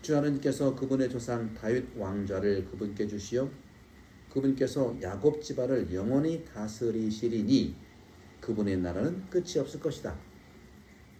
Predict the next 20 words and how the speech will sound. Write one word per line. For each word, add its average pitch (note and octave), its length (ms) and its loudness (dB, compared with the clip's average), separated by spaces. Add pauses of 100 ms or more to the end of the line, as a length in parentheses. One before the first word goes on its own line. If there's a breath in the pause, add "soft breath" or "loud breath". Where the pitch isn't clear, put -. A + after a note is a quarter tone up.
(800)
마리아가 G2+ 480 0
천사에게 F2+ 640 0 (580)
"저는 B2+ 240 2
남자를 C3 360 4
알지 B2 160 2
못하는데 C3+ 440 2
어떻게 G2 760 0 (120)
그런 C#3 280 4
일이 C3+ 180 4
있을 B2+ 280 -2
수 C#3+ 140 -6
있겠습니까?" A#2+ 720 -2 (100)
하고 G#2+ 180 -6
말하자 G#2+ 460 -2 (840)
천사 G#2+ 320 -2
마리아에게 F2+ 760 2
대답하였다. G2+ 840 -10 (240)
천사가 G#2 460 -6
마리아에게 F2+ 560 -4
대답하였다. E2+ 580 -10